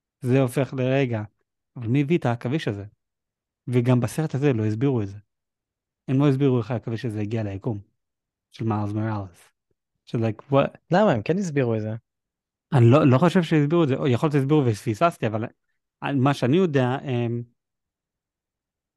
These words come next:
Speaker 1: אה, זה, איך קוראים לו? ספאץ, הוא... כן יכול ללכת מ-, מ-, מ-, מיקום ליקום,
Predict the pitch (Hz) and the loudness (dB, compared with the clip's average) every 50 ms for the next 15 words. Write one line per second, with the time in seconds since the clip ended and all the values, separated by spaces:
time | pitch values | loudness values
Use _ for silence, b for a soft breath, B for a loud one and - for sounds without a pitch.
0 | _ _ _ _ _ _ _ 156 127 123 123 120 120 120 117 117 113 123 135 113 | _ _ _ _ _ _ _ -4 -2 0 0 0 0 0 -2 -2 -2 -2 -2 -2
1 | 101 - - _ _ _ _ _ _ _ _ _ _ _ - 160 151 151 139 123 | -4 -6 -14 _ _ _ _ _ _ _ _ _ _ _ -14 -12 -8 -8 -8 -4
2 | - 151 135 123 110 - - - _ 139 135 147 160 175 175 - - - - _ | -2 0 0 0 0 -2 -6 -6 _ 0 2 2 2 0 -2 -4 -16 -20 -20 _
3 | _ _ 135 127 127 127 127 123 123 123 123 123 127 - _ _ _ _ _ _ | _ _ 0 2 2 2 2 2 0 0 -2 -2 -4 -8 _ _ _ _ _ _
4 | _ - 139 131 135 127 123 - 131 123 123 123 123 - - - - 120 113 107 | _ -4 -2 -2 -2 -2 -2 -2 -2 0 0 -2 -2 -6 -8 -8 -6 -6 -6 -6
5 | - - 156 135 123 120 135 - - 143 120 120 117 117 147 - 143 123 120 117 | -10 -12 -8 -6 -4 -4 -4 -6 -4 0 2 2 2 2 0 0 0 2 2 2
6 | 110 - - 143 143 131 120 117 135 120 117 | 2 2 2 2 2 2 0 0 -2 -4 -4